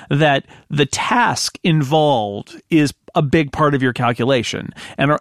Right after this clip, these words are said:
and, and a rocket has to do an incredibly complicated task, and so the people are programming it to do that. Whereas a Roomba is just dumb and has to just go around and vacuum.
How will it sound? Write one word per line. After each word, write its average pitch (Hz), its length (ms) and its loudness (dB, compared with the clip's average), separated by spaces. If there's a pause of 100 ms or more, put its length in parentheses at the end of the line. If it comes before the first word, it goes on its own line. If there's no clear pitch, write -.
and, 156 220 0
and 160 160 0
a 147 40 2
rocket 156 460 0
has 139 220 0
to - 80 -6
do 139 140 2
an 127 60 0
incredibly 123 380 -2
complicated 165 640 0
task, 113 400 -2 (220)
and 139 100 0
so 139 100 2
the 120 120 0
people 147 560 0
are 127 80 -2
programming 139 480 0
it 110 100 -2
to - 60 -8
do 151 180 4
that. 113 180 0 (140)
Whereas 151 260 2
a 147 40 2
Roomba 151 480 4
is 135 200 -2
just 131 260 0
dumb 127 380 2
and 131 220 0
has 131 200 0
to 139 100 -2
just 127 260 -2
go 139 100 2
around 120 300 0
and 113 120 -2
vacuum. 117 500 0